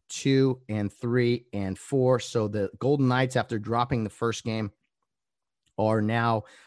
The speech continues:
ahead three games to one with game five happening on Monday. Uh, so quite a bit of hockey games today, Monday,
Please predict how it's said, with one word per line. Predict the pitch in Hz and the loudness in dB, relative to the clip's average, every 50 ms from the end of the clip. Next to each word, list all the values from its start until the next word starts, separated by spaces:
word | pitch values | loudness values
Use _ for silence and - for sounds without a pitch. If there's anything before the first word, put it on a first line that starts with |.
| _ _ | _ _
ahead | - 117 107 113 120 117 107 | -2 -2 0 0 0 -2 -4
three | - 117 120 135 | -6 -2 0 0
games | 127 123 127 123 120 - | 2 2 0 0 -2 -2
to | - | -2
one | 117 113 110 110 107 | -2 0 0 -2 -2
with | 107 104 - - | -2 -4 -6 -8
game | - 110 110 117 113 | -10 -8 -6 -6 -8
five | - - - 117 110 113 110 110 95 | -8 -6 -4 -2 -2 -2 -2 -2 -2
happening | 117 107 101 - 107 101 101 95 - | -2 -2 -2 -2 -4 -6 -6 -6 -6
on | 101 104 104 107 104 | -6 -4 -4 -2 -2
Monday. | 101 101 101 101 92 95 95 95 98 - _ _ _ _ _ _ - | -2 -2 -2 -4 -4 -4 -4 -6 -8 -10 _ _ _ _ _ _ -10
Uh, | - 90 - | -8 -8 -8
so | - - 117 104 | -8 -8 -8 -8
quite | - - - 143 151 247 294 | -8 -4 -2 0 0 0 -2
a | 277 | -2
bit | 247 254 | 0 0
of | 208 131 | 0 2
hockey | 135 147 160 160 - 143 | 2 0 0 0 -2 -6
games | 127 180 113 113 110 107 - - - _ _ _ | -6 -6 -8 -8 -10 -10 -12 -14 -20 _ _ _
today, | - - 120 113 117 127 131 101 85 98 92 | -6 -6 -4 -4 -2 -2 -2 -2 -4 -6 -6
Monday, | 95 104 127 147 123 - 78 69 69 80 | -4 -4 -4 -4 -4 -6 -8 -12 -14 -16